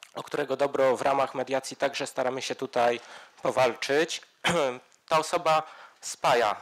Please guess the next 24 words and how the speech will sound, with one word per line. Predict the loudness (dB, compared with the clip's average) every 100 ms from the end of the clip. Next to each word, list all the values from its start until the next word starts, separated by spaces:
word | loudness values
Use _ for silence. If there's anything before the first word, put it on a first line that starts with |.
| -12 -20 _ -14
szkołę, | -2 2 4 4 0 -2
e, | 0 2 2
razem | 2 0 -2 -4 -4
z |
rodzicami. | -2 -2 -2 -2 -2 0 -6 -6 -10 -20 -20 -16 -6
E, | -2 -2 -2
nierzadko | -2 -4 -4 -8
sytuacja | -6 0 0 0 -2 0 2 0 -2
w | -2
rodzinie | -2 -4 -4 -2 0 0 -4 -8
odbija | -8 -6 -2 -2
się | -2 -4
na | -4
sytuacji | -6 -4 -4 -4 -6
dziecka | -6 -6 -4 -2 -2
w | -4
szkole. | -4 0 0 -2 -6 _ _ _ _ -20 -20 -20 -20 -16 -4
E, | 0 0 -2 -4
dlatego | 0 0 -2
pokrótce | -2 -2 -2 -4 -4 -4
teraz | -2 -4 -6
przejdę | -4 -2 0 0
do | 0
tego, | -2 -2 0 -2